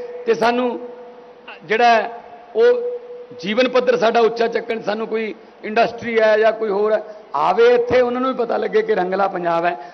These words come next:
ਸੋ ਰੰਗਲੇ ਪੰਜਾਬ ਨੂੰ ਬਣਾਉਣ ਵਾਸਤੇ ਸਾਥ ਦਿਓ। ਅੱਜ ਵੀ ਮੈਂ ਹੁਣ ਰੰਗਲੇ ਪੰਜਾਬ ਦੀ ਝਲਕ ਦੇਖੂੰਗਾ। ਇਸ ਤੋਂ ਬਾਅਦ ਗਿੱਧਾ, ਭੰਗੜਾ, ਉਹ ਗੱਤਕੇ ਵਾਲੀ ਟੀਮ ਬੈਠੀ ਹੈ ਤੇ ਨਾਲ ਗਿੱਧੇ ਵਾਲੀਆਂ ਕੁੜੀਆਂ ਬੈਠੀਆਂ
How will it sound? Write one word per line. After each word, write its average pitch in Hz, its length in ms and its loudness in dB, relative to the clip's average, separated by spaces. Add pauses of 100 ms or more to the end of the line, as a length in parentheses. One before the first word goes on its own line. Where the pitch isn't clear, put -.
(140)
ਸੋ 180 60 -6
ਰੰਗਲੇ 208 280 0
ਪੰਜਾਬ 208 300 -4
ਨੂੰ 196 120 -8 (1120)
ਬਣਾਉਣ 185 320 0
ਵਾਸਤੇ 190 480 -2 (680)
ਸਾਥ 160 280 0
ਦਿਓ। 202 280 2 (640)
ਅੱਜ 170 160 -4
ਵੀ 220 120 -4
ਮੈਂ 214 120 0
ਹੁਣ 202 140 0
ਰੰਗਲੇ 196 280 0
ਪੰਜਾਬ 190 300 -2
ਦੀ 180 80 -4
ਝਲਕ 180 340 -2
ਦੇਖੂੰਗਾ। 180 380 0
ਇਸ 175 80 0
ਤੋਂ 190 140 -6
ਬਾਅਦ 185 220 -4
ਗਿੱਧਾ, 180 380 -2
ਭੰਗੜਾ, 185 680 -2 (180)
ਉਹ 175 100 -6
ਗੱਤਕੇ 180 400 0
ਵਾਲੀ 202 180 6
ਟੀਮ 196 260 -2
ਬੈਠੀ 190 340 0
ਹੈ 180 340 0 (460)
ਤੇ 185 420 -6 (420)
ਨਾਲ 180 560 4 (140)
ਗਿੱਧੇ 180 240 0
ਵਾਲੀਆਂ 208 240 2
ਕੁੜੀਆਂ 196 320 0
ਬੈਠੀਆਂ 190 540 0